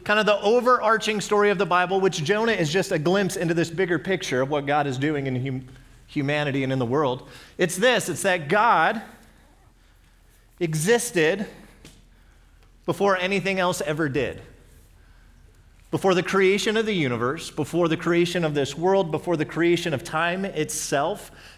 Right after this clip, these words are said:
God existed. And I was debating whether or not I was gonna try and explain this. I'm like, "It's kind of complicated," and I, I get, like, okay, sometimes we, we think, "Oh, I don't, I don't know if you can handle that."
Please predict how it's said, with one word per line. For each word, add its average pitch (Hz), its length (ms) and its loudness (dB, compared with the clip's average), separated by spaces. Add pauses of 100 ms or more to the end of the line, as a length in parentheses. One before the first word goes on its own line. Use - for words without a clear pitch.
(100)
God 185 420 2
existed. 175 640 0
And 147 220 -2 (200)
I 175 100 0
was 190 100 -2
debating 226 400 0
whether 214 180 2
or 196 40 2
not 185 140 2
I 185 40 2
was 165 80 -2
gonna 180 160 -2
try 185 140 -2
and 175 80 -2
explain 190 340 -2
this. 185 160 -2
I'm 175 60 -2
like, 170 120 -2
"It's 202 120 -10
kind 285 180 -2
of 285 80 -2
complicated," 214 760 0
and 175 420 -2 (320)
I, 196 180 2 (100)
I 185 40 2
get, 202 320 0
like, 170 260 0 (580)
okay, 185 320 -2
sometimes 196 420 -2
we, 175 400 0 (680)
we 165 100 0
think, 190 260 -2
"Oh, 190 120 0
I 185 120 4
don't, 214 180 0
I 185 80 2
don't 208 120 0
know 196 60 0
if 170 60 -4
you 170 80 -6
can 156 80 0
handle 196 220 2
that." 214 180 0